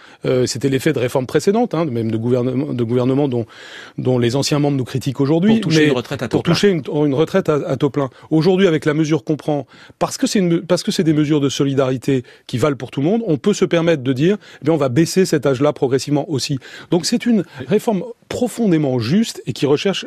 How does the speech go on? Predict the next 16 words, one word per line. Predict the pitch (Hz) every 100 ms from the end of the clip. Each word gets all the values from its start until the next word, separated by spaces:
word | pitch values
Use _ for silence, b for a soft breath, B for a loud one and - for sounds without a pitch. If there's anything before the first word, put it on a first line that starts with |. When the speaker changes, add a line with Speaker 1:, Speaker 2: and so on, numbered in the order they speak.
| -
Speaker 1:
l'égalité. | 147 147 151 135 123 107 B B
Et | -
c'est | 139
assez | 202 - 180
triste | 143 - 214 185
de | 143
voir | 147 156 -
que | 120 B B B
certaines | 165 165 170
personnes | 170 - 170 139
qui | 131
se | -
réclament | 131 135 156 139 110 b b b
des | 117 127
principes | - 156 180
d'égalité, | 139 131 131 120 190 220